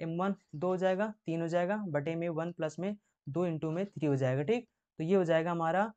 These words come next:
अ, इसमें से माइ-, अ, मतलब दो में से तीन घटाएंगे तो माइनस एक आ जाएगा, बटे में हो जाएगा हमारा, अ, वन प्लस में तीन दूना छः हो जाएगा, ठीक। तो ये हो जाएगा हमारा mod of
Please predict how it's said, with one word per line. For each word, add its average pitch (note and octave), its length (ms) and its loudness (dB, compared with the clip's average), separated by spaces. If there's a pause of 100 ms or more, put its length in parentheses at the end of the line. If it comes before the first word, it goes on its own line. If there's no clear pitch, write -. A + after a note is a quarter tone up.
(200)
अ, C#3+ 320 0
इसमें F3 260 -4
से G3 200 -2
माइ-, D#3 360 -4
अ, D3 140 -2
मतलब D3+ 340 -2
दो F#3+ 140 4
में G3+ 80 4
से G3 120 -2
तीन F#3 220 -2
घटाएंगे E3 340 0
तो F3+ 120 -4
माइनस D#3+ 340 -2
एक E3+ 120 -4
आ E3 80 4
जाएगा, E3+ 280 2
बटे D3 240 0
में E3 80 -4
हो D#3+ 60 -4
जाएगा D#3 240 0
हमारा, D#3 340 -2 (320)
अ, C#3+ 80 0 (220)
वन E3+ 320 0
प्लस D3+ 280 0
में F3+ 120 -4
तीन D#3+ 240 -6
दूना F3 200 -2
छः E3+ 220 -4
हो C3+ 60 2
जाएगा, C3 280 0
ठीक। A3 280 -2 (280)
तो D3+ 60 -6
ये D3 140 -2
हो E3+ 60 0
जाएगा D#3+ 260 -2
हमारा D#3+ 280 -2
mod C#3+ 360 0
of F#3 140 2